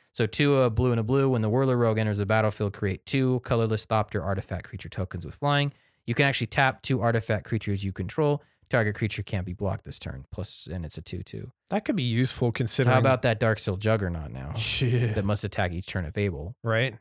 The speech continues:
Speaker 1: Well, yeah, so now you can kinda grant it
Speaker 2: You
Speaker 1: evasion and
Speaker 2: get
Speaker 1: get
Speaker 2: it,
Speaker 1: it
Speaker 2: get
Speaker 1: through.
Speaker 2: itself through.
Speaker 1: Yeah.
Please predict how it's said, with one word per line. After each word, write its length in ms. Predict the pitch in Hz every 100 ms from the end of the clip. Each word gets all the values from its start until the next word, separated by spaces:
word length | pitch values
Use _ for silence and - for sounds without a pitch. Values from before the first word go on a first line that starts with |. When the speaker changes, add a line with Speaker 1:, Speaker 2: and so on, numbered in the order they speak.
| _ _ _ _ -
Speaker 1:
Well, 200 | - -
yeah, 280 | 98 73 62
so 300 | - - 87
now 100 | 87
you 140 | 85
can 240 | 87 87 -
kinda 200 | - 95
grant 360 | 87 92 92 -
it 140 | 82 - _ _ _ _ _ _ _ _ _ _ _ _ _
Speaker 2:
You 100 | -
Speaker 1:
evasion 340 | 90 87 -
and 100 | 110
Speaker 2:
get 60 | -
Speaker 1:
get 100 | 131
Speaker 2:
it, 80 | 127
Speaker 1:
it 20 |
Speaker 2:
get 80 | 123
Speaker 1:
through. 60 | 120
Speaker 2:
itself 300 | - 117 101
through. 380 | - 117 110 98 _ -
Speaker 1:
Yeah. 240 | 92 80